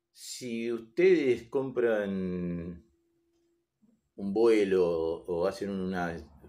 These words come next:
una llamada o googlean algo, siempre ustedes van,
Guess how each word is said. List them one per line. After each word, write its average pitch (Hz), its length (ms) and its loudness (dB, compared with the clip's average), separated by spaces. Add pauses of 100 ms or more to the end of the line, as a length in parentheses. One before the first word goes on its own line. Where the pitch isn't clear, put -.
(160)
una 85 220 -12
llamada 92 680 -4
o 95 160 -4
googlean 143 500 -4 (520)
algo, 117 580 0 (400)
siempre 196 480 -4
ustedes 139 320 -2
van, 139 320 -6